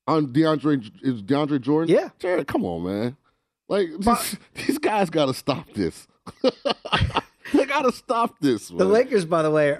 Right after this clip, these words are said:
Speaker 2: are
Speaker 1: You're not a
Speaker 2: eleven and one.
Speaker 1: G M. Just be a player.
Speaker 2: Well, then, look, let's, let's not mistake. That's, this is LeBron's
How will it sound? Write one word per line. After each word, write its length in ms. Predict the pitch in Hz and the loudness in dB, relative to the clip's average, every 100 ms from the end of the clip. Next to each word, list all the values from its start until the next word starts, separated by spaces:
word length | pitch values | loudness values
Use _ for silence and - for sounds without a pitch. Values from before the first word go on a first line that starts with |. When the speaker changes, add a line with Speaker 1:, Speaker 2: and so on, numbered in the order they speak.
| - | -4
Speaker 2:
are 200 | 151 156 | -2 2
Speaker 1:
You're 120 | 214 | 4
not 180 | 240 247 | 6 4
a 40 | |
Speaker 2:
eleven 40 | |
and 20 | 147 | 4
one. 240 | 151 185 | 4 4
Speaker 1:
G 60 | 185 | 4
M. 220 | 160 120 | 4 2
Just 200 | 151 180 | 0 0
be 120 | 202 | 0
a 60 | 190 | 0
player. 460 | - 185 180 120 | 2 2 4 4
Speaker 2:
Well, 140 | 240 277 | 4 2
then, 160 | 285 226 | 0 -2
look, 240 | 131 107 - | -8 -10 -6
let's, 300 | 175 202 - | 0 0 0
let's 220 | 170 180 190 | -4 -4 0
not 180 | 180 | 0
mistake. 380 | 156 139 135 113 | -2 -2 -4 -2
That's, 340 | 143 196 - - | -2 -2 -6 -12
this 180 | 175 196 | -4 -2
is 120 | 180 | -2
LeBron's 640 | 156 139 139 131 117 - | -4 -2 0 0 -2 -6